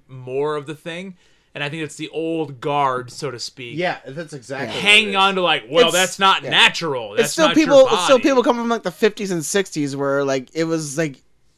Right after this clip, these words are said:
Speaker 3: you had to look kinda uniform in a certain way.
Speaker 2: Yeah.
Speaker 1: Right. I think you give it another twenty years,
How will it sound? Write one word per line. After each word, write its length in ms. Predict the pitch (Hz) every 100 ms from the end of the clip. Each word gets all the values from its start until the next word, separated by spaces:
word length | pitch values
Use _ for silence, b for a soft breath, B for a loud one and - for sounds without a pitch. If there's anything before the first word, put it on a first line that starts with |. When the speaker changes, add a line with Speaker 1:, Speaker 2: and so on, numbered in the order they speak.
| _ -
Speaker 3:
you 120 | 185
had 100 | 185
to 100 | 175
look 260 | 175 170 -
kinda 200 | 190 160
uniform 680 | 165 190 175 - 135 127
in 60 | 127
a 60 | 120
certain 420 | - 127 117 127
way. 340 | 117 110 110 -
Speaker 2:
Yeah. 100 | 480
Speaker 1:
Right. 300 | 214 120 107
I 120 | 180
think 220 | 220 269 202
you 80 |
give 240 | 170 208 202
it 80 | 185
another 340 | 170 170 147
twenty 640 | - - - 135 139 143
years, 720 | 143 143 143 151 156 165 -